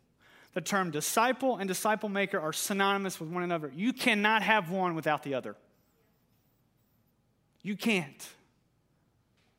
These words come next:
If you claim to know and follow Jesus, you will make disciples. Some of you may say, "Matthew, I hear you.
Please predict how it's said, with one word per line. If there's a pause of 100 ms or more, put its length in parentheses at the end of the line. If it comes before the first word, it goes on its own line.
(500)
If
you
claim
to
know
and
follow
Jesus, (1080)
you
will
make
disciples. (2500)
Some
of
you
may
say,
"Matthew,
I
hear
you.